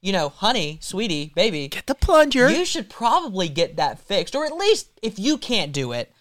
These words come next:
Speaker 2: Call
Speaker 1: call somebody who can." And then you say, "Well, this is good. We've talked about it." And then weeks go by. And we, water is now pouring all over the floor, not to mention other things.
Speaker 2: Second story,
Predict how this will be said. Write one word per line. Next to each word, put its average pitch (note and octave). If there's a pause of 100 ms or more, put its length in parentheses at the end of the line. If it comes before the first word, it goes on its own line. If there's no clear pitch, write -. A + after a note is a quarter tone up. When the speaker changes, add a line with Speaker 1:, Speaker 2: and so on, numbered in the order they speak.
(180)
Speaker 2:
Call G4
Speaker 1:
call F4+
somebody B3
who A3+
can." D3+ (380)
And A3
then A3+
you C4
say, A3 (280)
"Well, B4+
this C5
is B4
good. C5
We've G4
talked B4+
about E4
it." - (800)
And G#3+
then C#3
weeks C3
go B2+
by. C3+
And C#3+
we, F3+ (260)
water D#4
is A3+
now A#3+
pouring C#4+
all B3
over A3+
the G#3+
floor, A3
not A3
to A3
mention G#3+
other G#3
things. C#3+
Speaker 2:
Second G#3
story, F#3